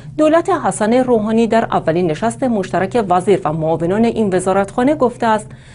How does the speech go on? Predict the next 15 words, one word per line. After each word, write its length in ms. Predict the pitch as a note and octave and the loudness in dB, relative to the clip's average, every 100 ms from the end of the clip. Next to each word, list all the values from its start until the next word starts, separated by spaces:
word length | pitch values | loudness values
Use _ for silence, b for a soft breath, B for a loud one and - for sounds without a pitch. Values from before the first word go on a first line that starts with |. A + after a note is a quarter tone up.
| B B C4+ | B B 2
در 120 | E4 | 2
دولت 440 | D4+ B3 F3+ D#3+ D3+ - | 2 2 2 0 -2 0
قبل 380 | B3+ C#4+ - A3 | 0 0 -4 -8
سه 220 | - E4 | -4 -2
هزار 420 | D4 C4+ C4+ C4 | 0 2 2 2
نفر 380 | C4+ C4 C#4 C4 B B - G#3+ | 0 0 0 0 B B -6 0
بدون 300 | C#4 D4 D#4 | 2 4 2
آزمون 560 | G#3+ - E3 D#3+ D#3+ D3+ | 2 0 -2 -2 -4 -2
وارد 360 | D#3+ D#3+ F3 | 0 0 0
دورهٔ 560 | G3+ D#3+ E3+ F3+ G#3 G3+ | 0 2 0 2 2 2
دکترا 400 | F3 - G3+ C4+ | 0 0 -2 0
در 200 | D4+ C#4+ C#4+ | 2 0 0
دانشگاه‌های 560 | F#3+ D#3+ - D3+ E3+ | -2 -4 -4 0 0
کشور 400 | G#3+ A#3 A3+ G3+ | 0 -4 0 0
شدند. 540 | - D#3+ C#3+ C#3+ - | 0 -2 -2 -4 -8